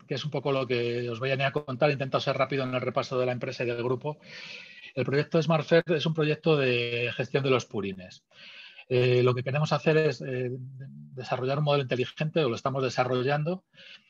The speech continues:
para aprovechar este subproducto nuestro de la ganadería porcina y convertir el problema que tenemos todos los ganaderos de porcino, que es la gestión del purín,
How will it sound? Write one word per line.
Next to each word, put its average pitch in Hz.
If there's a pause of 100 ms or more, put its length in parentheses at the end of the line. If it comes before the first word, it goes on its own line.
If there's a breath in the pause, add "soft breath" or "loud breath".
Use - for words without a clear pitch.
(280 loud breath)
para 131
aprovechar 127
este 131
subproducto 139
nuestro 147
de 123
la 120
ganadería 127
porcina 156
y 135
convertir 123
el 127
problema 143
que 147
tenemos 127
todos 135
los 131
ganaderos 123
de 120
porcino, 147
que 117
es 107
la 113
gestión -
del 117
purín, 127